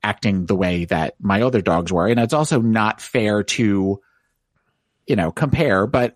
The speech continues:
all I have are my last two dogs, my last three dogs, actually, that to compare them to. And it's just different personalities. And I get that part of it is we have to learn what these new personalities are, but that's not gonna stop me from murdering my husband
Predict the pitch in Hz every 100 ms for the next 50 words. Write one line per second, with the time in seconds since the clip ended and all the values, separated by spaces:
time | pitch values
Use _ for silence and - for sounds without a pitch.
0 | - 127 143 120 135 147 110 98 101 -
1 | - 104 95 107 107 107 120 - 117 87
2 | 82 90 - - _ _ _ _ _ 101
3 | 104 95 - 107 156 110 82 87 90 87
4 | 95 87 98 - - - - - - 92
5 | 87 - - 123 135 98 104 98 104 98
6 | - 120 135 131 120 120 123 110 135 101
7 | 87 95 98 101 120 120 107 113 107 101
8 | 92 107 95 107 95 101 104 95 92 90
9 | 92 90 98 87 95 120 110 87 85 85
10 | 85 - - _ - 101 90 - - _
11 | _ _ _ - 104 - 113 98 104 95
12 | - 98 - 95 90 101 95 92 92 87
13 | 87 85 90 87 82 82